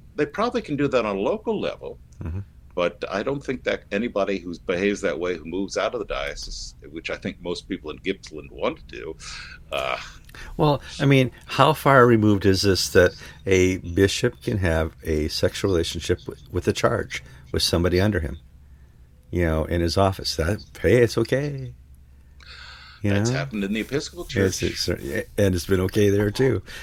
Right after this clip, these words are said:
Speaker 2: You know, it just,
Speaker 1: Well,
Speaker 2: what is
Speaker 1: it's only okay. It's only okay if it's same sex.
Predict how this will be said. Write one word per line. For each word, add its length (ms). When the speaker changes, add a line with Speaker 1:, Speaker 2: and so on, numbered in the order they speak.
Speaker 2:
You 100
know, 120
it 80
just, 280
Speaker 1:
Well, 280
Speaker 2:
what 100
is 20
Speaker 1:
it's 140
only 260
okay. 720
It's 140
only 240
okay 380
if 140
it's 160
same 300
sex. 640